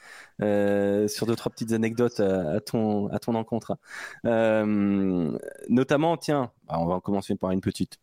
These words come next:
Allez. Euh, tu te souviens de, ah, on a perdu, euh,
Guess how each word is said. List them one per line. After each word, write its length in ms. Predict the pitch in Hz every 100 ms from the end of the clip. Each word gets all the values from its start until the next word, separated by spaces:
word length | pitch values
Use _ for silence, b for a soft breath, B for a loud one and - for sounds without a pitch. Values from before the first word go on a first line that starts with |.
| -
Allez. 260 | 85 78 B B B B B B B
Euh, 680 | 98 101 101 98 98 98 92 - _
tu 160 | - -
te 60 |
souviens 200 | 139 160
de, 240 | 156 139 -
ah, 160 | 123 _ _ _
on 80 | 101
a 80 | 95
perdu, 280 | 98 107 110
euh, 580 | 101 98 95 92 92